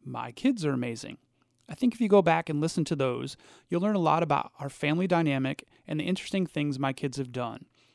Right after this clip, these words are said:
and are doing and will be attempting in their future. The new listen goal for the podcast is to push toward that fifteen hundred listens, and we're well on our way,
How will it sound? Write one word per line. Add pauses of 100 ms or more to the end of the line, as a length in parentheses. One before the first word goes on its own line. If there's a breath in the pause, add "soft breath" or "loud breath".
(120 soft breath)
and
are
doing (320 soft breath)
and
will
be
attempting
in
their
future. (1040)
The
new
listen
goal
for
the
podcast
is
to
push
toward
that
fifteen
hundred
listens, (320 loud breath)
and
we're
well
on
our
way,